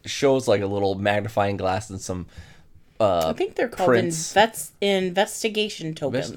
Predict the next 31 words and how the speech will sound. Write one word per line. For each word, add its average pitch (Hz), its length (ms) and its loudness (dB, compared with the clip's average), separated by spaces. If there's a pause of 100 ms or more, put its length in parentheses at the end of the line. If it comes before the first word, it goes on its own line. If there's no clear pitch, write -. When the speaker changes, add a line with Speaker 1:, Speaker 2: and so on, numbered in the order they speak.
Speaker 1:
yeah, 381 280 2
for 190 160 -2
sure. - 340 2 (440)
Uh, 123 300 10
one 160 400 6
thing 147 420 4
that, 113 320 6 (100)
you 110 100 -2
know, 98 180 2
we're, 98 300 0 (120)
I 104 120 4
was 104 120 0
kinda 104 220 2
talking 104 300 -2
about, 95 200 2
there's 98 200 -6
little 90 180 -2
paw 90 320 0
pokin-, 107 640 -2
or 95 160 0 (160)
paw, 95 400 0 (640)
wow, 82 340 0 (120)
there's 98 260 -6 (400)
paw 120 300 4
symbols 120 600 0
and 123 140 -6
stuff 123 200 0
Speaker 2:
Paw 131 60 2
Speaker 1:
like 127 120 0
that 123 220 6
Speaker 2:
prints. - 240 -14